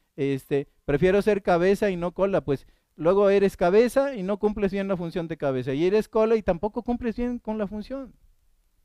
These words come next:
No importa la función donde Dios te ponga, ¿no?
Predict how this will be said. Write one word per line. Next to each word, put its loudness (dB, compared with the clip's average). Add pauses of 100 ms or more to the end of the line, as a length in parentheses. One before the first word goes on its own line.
(560)
No -6
importa 4
la 4
función -2
donde 6
Dios 6
te 4
ponga, -2 (920)
¿no? -8